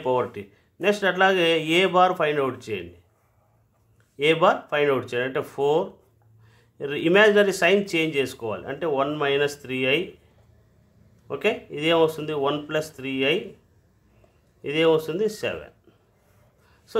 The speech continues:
చూడండి ఇక్కడ A bar that is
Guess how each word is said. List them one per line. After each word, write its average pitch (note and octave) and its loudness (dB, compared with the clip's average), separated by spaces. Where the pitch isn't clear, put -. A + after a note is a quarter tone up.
చూడండి G#3 4
ఇక్కడ G#3 0
A F#3 4
bar G3+ 6
that G3+ 4
is C#3+ -10